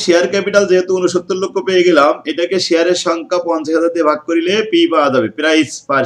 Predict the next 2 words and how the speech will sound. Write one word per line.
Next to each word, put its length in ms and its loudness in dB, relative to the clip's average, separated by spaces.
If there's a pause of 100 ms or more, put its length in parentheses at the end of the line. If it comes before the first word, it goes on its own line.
share। 240 2 (2750)
সূত্রটা 340 2